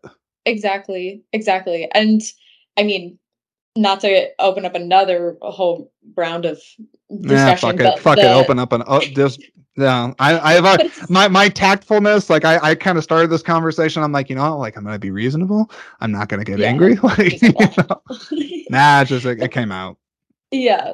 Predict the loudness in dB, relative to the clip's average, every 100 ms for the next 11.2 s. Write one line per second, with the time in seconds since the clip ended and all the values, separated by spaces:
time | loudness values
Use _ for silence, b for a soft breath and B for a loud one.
0 | -8 -8 -6 -6 -6 -8 -6 -4 -4 -4
1 | -4 -4 -8 -12 -14 -2 0 2 2 2
2 | 2 0 -4 -6 -6 0 2 4 2 2
3 | 0 -4 -4 -4 -4 -6 -6 -8 -12 -16
4 | _ _ _ _ _ _ _ _ -6 -6
5 | -2 0 0 -2 -2 -2 -2 -4 -4 -4
6 | -4 -4 -8 -8 -8 -10 -12 -16 B B
7 | B -2 0 0 0 -2 -2 -4 -2 -2
8 | -4 -6 -4 -6 -6 -6 -10 -6 -4 -4
9 | -8 B B B 0 2 4 2 0 0
10 | -2 -2 -2 -2 -4 -10 _ _ _ _
11 | -10 0